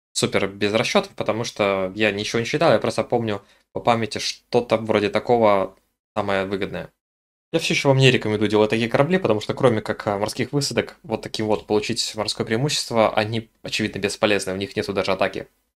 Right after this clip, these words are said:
А морская высадка — это не только дело о превосходстве. Я бы сказал, восемьдесят процентов это о превосходстве на море, потому что чаще всего именно его вам не будет хватать на таких странах, допустим, как Германия.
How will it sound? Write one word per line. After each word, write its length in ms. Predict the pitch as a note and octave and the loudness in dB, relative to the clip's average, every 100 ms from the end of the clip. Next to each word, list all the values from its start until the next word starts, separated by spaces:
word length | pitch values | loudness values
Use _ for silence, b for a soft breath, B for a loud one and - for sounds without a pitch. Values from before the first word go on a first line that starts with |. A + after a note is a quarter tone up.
| _ _ | _ _
А 120 | A2+ | -6
морская 440 | G#2+ C#3 - G3 F#3 | -2 -2 4 4 4
высадка — 400 | C#3+ - - F#3 F3+ | 0 -4 0 0 2
это 240 | A2+ A2 A#2 | 0 0 0
не 100 | C#3 | 0
только 300 | G#2+ G#2+ - | 0 0 -2
дело 280 | G#2 G2 | 2 2
о 140 | A2 G2+ | 2 0
превосходстве. 720 | - G#2 - E3 - F2 - _ _ _ _ E3 | -2 -4 0 0 0 -8 -10 _ _ _ _ -2
Я 80 | |
бы 80 | D#3 | 0
сказал, 340 | - D#3+ D#3 - | 0 2 2 0
восемьдесят 640 | A#2 E3+ D#3 G#2 G2 G#2+ | 0 2 0 -2 -6 -6
процентов 500 | - A#2+ A#2+ G#2 G2+ - | -4 -2 0 -2 -6 -2
это 340 | B2+ - - | 0 0 -2
о 160 | - A2+ | 0 0
превосходстве 680 | - A2+ C3 - F#3 - D3 | 0 -2 -2 0 -4 -4 -4
на 60 | |
море, 340 | A#2+ F#3+ D3 F#2+ | 0 2 2 0
потому 340 | G2+ A2 G#2+ A2 | -4 -4 -4 -6
что 460 | - A2 G2+ F#2+ _ | -2 2 2 0 _
чаще 340 | - D#3+ - | -2 -2 0
всего 500 | - - C#3 A#2+ F#2 - _ _ | -6 -2 2 2 0 -8 _ _
именно 260 | C3+ A#2+ A#2 | -4 -2 0
его 280 | A#2 B2+ G#2 | 2 2 2
вам 180 | G2+ | 2
не 80 | G#2 | -2
будет 200 | G#2 G2+ | -4 -6
хватать 520 | - A2+ A#2 A3 - - _ _ _ _ | -6 -2 0 0 -4 -16 _ _ _ _
на 160 | B2 A2 | 2 2
таких 260 | A2 A2+ | 0 -6
странах, 320 | A2 A2+ G#2 G#2 | -2 2 2 0
допустим, 320 | G#2 G#2 G#2+ | -4 -8 -6
как 160 | G#2+ | -6
Германия. 540 | G2+ A2+ A2 F#2 F#2+ | -2 -2 0 -4 -8